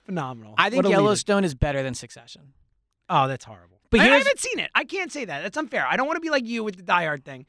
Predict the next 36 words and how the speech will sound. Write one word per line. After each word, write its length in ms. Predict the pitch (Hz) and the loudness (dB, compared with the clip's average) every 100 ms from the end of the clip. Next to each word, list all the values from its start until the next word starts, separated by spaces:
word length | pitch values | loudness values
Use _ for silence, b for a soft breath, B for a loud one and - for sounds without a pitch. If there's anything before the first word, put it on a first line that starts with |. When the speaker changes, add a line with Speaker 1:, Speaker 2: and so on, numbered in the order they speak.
| _ | _
Speaker 2:
Well, 140 | 269 | 0
you 160 | 170 202 | 2 -4
can 100 | 147 | -8
feel 260 | - 170 123 | -2 0 0
it. 100 | 127 - | -6 -8
If 60 | |
Speaker 1:
I 300 | 135 214 262 | 0 2 2
have 100 | 311 | 2
not 240 | 294 254 - | 2 2 2
seen 180 | 240 240 | 2 2
it, 80 | |
but, 100 | 240 | 2
like, 140 | 240 226 - | 0 0 0
I 160 | 285 | 0
think 160 | 302 254 | 0 -8
Succession 460 | 226 233 226 170 | -6 -2 -2 0
is 100 | 185 | -4
the 120 | 165 156 | -4 0
best 220 | 165 147 | 0 2
show 120 | 151 | 0
on 80 | 135 | 0
television, 280 | 147 131 147 | -4 2 2
Speaker 2:
So 60 | |
Speaker 1:
like, 60 | 123 | 4
Speaker 2:
here 180 | 226 233 | 4 4
would 140 | 254 | 2
be 120 | 214 | 2
Speaker 1:
bar 80 | 196 | 6
Speaker 2:
why. 120 | 156 127 | 6 4
Speaker 1:
none. 240 | 120 90 | -4 -10
Speaker 2:
Here 160 | - 175 | -2 0
would 60 | 160 | 2
be 60 | |
why. 180 | 143 110 _ _ _ _ | 0 -2 _ _ _ _
It 120 | 175 208 | 2 4
has 200 | 202 | 2